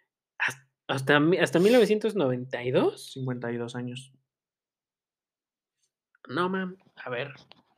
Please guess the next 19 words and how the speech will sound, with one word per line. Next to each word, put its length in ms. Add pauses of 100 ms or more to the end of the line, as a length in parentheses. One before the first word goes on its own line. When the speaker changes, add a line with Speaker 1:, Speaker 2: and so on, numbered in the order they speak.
(220)
Speaker 2:
Sí, 120
aquí 200
dice. 220 (180)
Speaker 1:
<laughs> 800
Speaker 2:
Confía 200
en 60
mí. 240 (1040)
Cuarenta, 600
noventa 260
y 20
dos. 280 (840)
Speaker 1:
Ok, 300 (280)
los 140
hijos 180
no 220
fueron 180
modificados. 380
Ah, 280
ok, 120